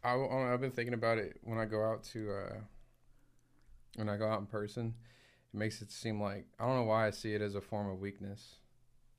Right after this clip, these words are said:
So I was like, where it's like a s-, it's an immediate sign. Like, I was, uh, <laughs> I told somebody the other day, I was like, "This would be the perfect time to come rob me," 'cause,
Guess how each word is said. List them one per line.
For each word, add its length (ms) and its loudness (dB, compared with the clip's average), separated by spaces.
So 160 -6
I 60 -2
was 120 -8
like, 220 -10
where 140 -6
it's 180 -2
like 120 2
a 20 2
s-, 240 -2
it's 120 -6
an 120 0
immediate 400 0
sign. 280 -2
Like, 320 -8
I 100 4
was, 200 2
uh, 360 2
<laughs> 240 4
I 100 8
told 280 2
somebody 300 6
the 80 8
other 100 4
day, 140 4
I 20 6
was 100 4
like, 200 0
"This 140 -4
would 160 -4
be 100 0
the 140 0
perfect 340 4
time 240 2
to 80 0
come 240 -2
rob 280 4
me," 160 -2
'cause, 360 0